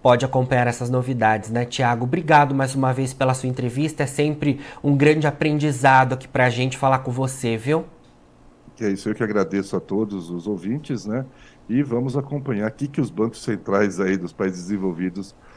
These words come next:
Speaker 2: no-, vão nos trazer ainda de política monetária. Isso é crucial pro movimento do petróleo, pro movimento das commodities agrícolas, para o dólar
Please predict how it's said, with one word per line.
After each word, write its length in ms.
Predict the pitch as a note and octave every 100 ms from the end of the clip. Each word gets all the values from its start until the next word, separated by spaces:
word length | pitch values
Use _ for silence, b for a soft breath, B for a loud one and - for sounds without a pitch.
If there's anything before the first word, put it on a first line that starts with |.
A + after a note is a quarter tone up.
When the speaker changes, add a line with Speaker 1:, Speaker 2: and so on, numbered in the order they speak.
| B B -
Speaker 2:
no-, 300 | F#2 G#2 C#3+
vão 340 | C#3 C#3+ B2
nos 160 | B2 A#2+
trazer 420 | - A2 F2 G#2
ainda 240 | F#2 F#2+ F#2
de 100 | G2+
política 540 | G#2+ F2+ F#2+ - G2+
monetária. 640 | G2 G2+ G2 F#2 D#2+ D#2 B B -
Isso 200 | G#2+ -
é 120 | A#2+
crucial 540 | - C#3 C#3 A#2+ G#2 G#2
pro 160 | G#2
movimento 560 | G2+ F#2 F2 F2+ A#2+ A2+
do 100 | A2
petróleo, 540 | G2 - F#2 F#2+ F#2+
pro 160 | F#2 F2
movimento 500 | F#2 F2 E2 A2 A2+
das 140 | G#2+
commodities 500 | - G2 G2 F#2+ -
agrícolas, 640 | F#2 E2+ G2 F#2+ F#2+ - -
para 280 | - B2+ B2
o 40 | G2
dólar 440 | G2+ G#2 G2+